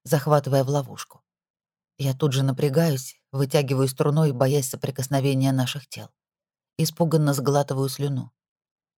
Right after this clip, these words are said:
В любой момент в кухню может кто-то зайти. И ладно, если это будет мама или Арсюха,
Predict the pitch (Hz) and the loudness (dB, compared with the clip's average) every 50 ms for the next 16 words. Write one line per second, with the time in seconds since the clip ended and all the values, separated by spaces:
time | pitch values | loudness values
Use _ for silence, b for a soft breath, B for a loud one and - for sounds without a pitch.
0 | _ _ _ _ _ _ _ _ _ _ - 139 151 151 156 151 147 151 143 151 | _ _ _ _ _ _ _ _ _ _ -4 -2 2 4 4 4 6 4 4 4
1 | 156 156 156 - - - _ - 151 151 - 160 151 143 143 143 139 139 - - | 4 2 0 -2 -8 -6 _ -2 -2 0 0 0 2 2 2 0 0 -2 -6 -8
2 | - - 143 - 147 123 151 143 147 143 - 196 190 135 - _ _ _ _ _ | -8 -6 -4 -4 0 2 2 2 2 0 -2 -4 -4 -4 -6 _ _ _ _ _
3 | _ _ _ _ _ _ _ - 139 135 127 139 160 196 185 196 180 170 160 160 | _ _ _ _ _ _ _ 0 2 2 4 4 4 4 6 6 4 6 4 2
4 | 160 - 160 156 151 - 151 135 151 135 139 131 139 135 135 160 180 165 151 135 | 2 4 2 2 4 2 0 0 0 -2 -2 0 0 2 4 4 4 4 4 2
5 | 127 127 123 120 127 127 - - 190 196 - - - 123 | 2 4 4 2 2 0 -4 -4 -4 -4 -4 -6 -12 -16